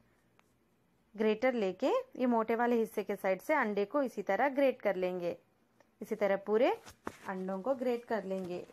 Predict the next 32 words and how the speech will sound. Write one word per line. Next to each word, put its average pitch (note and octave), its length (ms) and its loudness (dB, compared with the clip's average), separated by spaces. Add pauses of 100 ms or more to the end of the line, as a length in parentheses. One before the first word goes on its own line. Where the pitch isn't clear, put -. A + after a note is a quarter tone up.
ये G3+ 60 -6
अंडे G3 280 -2
ग्रेट A#3 320 -2
हो C4 100 0
गए C4 160 -2
हैं। C4+ 220 -2
नेक्स्ट B3+ 380 -4 (360)
आलू G#3 260 2
को G#3+ 180 -2
भी C#4+ 160 -2
इसी G#3+ 320 -6
तरह G#3+ 280 -2
ग्रेट C4+ 300 0
कर F#3+ 160 -2
लेंगे। F#3 440 -6 (400)
अब - 60 -14
चाहे A#3+ 240 0
तो D4 120 2
आलू A3+ 260 4
को C4 120 -2
मैश F#3+ 340 -2
भी A#3 80 -4
कर A3+ 160 2
सकते G#3+ 400 -4
हैं। C4 200 0 (880)
देखो, D4+ 340 -2 (960)
अब A3+ 120 -2
एक A3+ 140 0
मिक्सर G#3 480 -4
बाउल F#3 360 0
लेके F#3 380 -4
इसमें F4+ 640 -4